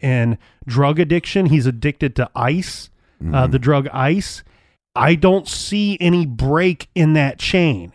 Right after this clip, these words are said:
Speaker 1: in, in his history. It appears that this
Speaker 2: Well,
Speaker 1: was
Speaker 2: he's violent,
Speaker 1: this
Speaker 2: so.
Speaker 1: has been a constant for him as well. So I, I think what we have here is we have the grandmother painting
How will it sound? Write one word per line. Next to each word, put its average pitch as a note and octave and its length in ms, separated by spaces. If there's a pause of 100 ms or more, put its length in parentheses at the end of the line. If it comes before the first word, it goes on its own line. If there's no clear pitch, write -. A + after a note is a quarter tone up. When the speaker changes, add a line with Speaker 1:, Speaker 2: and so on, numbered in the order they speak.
(120)
Speaker 1:
in, D#3 240
in D3+ 240
his C#3+ 300
history. A2+ 600
It C#3+ 320
appears F#3 540
that C3+ 200
this D#3 220
Speaker 2:
Well, A#2 120
Speaker 1:
was F#2 80
Speaker 2:
he's E2 160
violent, D#2+ 420 (320)
Speaker 1:
this E3+ 180
Speaker 2:
so. F#3 80
Speaker 1:
has C#3 60
been D#3 160
a C#3+ 60
constant F#3 760
for B2+ 180
him A#2 220
as A2 160
well. D3+ 400 (680)
So F#3 340
I, - 140 (240)
I E3 120
think B3+ 360
what A#3+ 160
we F#3 160
have F3+ 260
here C#3 300
is A#2+ 300
we D3+ 140
have F#3+ 260
the F3+ 60
grandmother C#3+ 720
painting E3+ 560